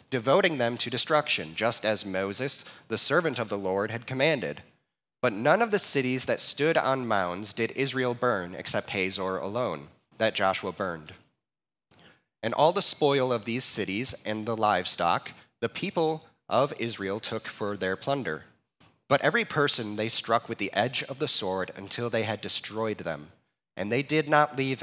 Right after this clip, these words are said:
any who breathed. Just as the Lord had commanded Moses, his servant, so Moses commanded Joshua, and so Joshua did. He left nothing undone of all that the Lord had commanded Moses.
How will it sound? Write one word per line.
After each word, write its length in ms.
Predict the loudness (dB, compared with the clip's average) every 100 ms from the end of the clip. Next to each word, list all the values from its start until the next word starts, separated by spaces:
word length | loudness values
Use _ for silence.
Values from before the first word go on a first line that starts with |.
| -4
any 420 | -2 -2 -4 -10 _ -8
who 100 | -6
breathed. 640 | -4 -4 -4 -10 -16 -20 -20 _ _ _ _ _ _ _
Just 380 | 4 6 6 2 0
as 160 | 2
the 120 | 2
Lord 400 | 2 4 4 2
had 180 | 0 -4
commanded 480 | -2 0 0 0 -2
Moses, 520 | -2 -2 -4 -6 -6
his 180 | -6 -6
servant, 580 | -2 -2 -2 -4 -8 -12 -10
so 280 | -2 2 4
Moses 500 | 6 4 4 0 -2
commanded 520 | -2 0 2 2 0 2
Joshua, 540 | 4 4 2 -2 -4 -6 -4
and 140 | -2
so 260 | 0 2 4
Joshua 440 | 8 8 8 2
did. 420 | 2 2 2 0 -10 _ _ _ _ -20 _
He 160 | 0
left 320 | 6 6 6 -4
nothing 600 | 2 2 4 2 2 2 2
undone 640 | 2 2 2 2 0 -8 -18 -8
of 160 | -6 -2 2
all 300 | 6 6 4
that 120 | 0
the 80 | -2
Lord 300 | 0 0 0
had 160 | -4
commanded 400 | -4 -4 -2 -4
Moses. 640 | -4 -6 -6 -10 -10 -12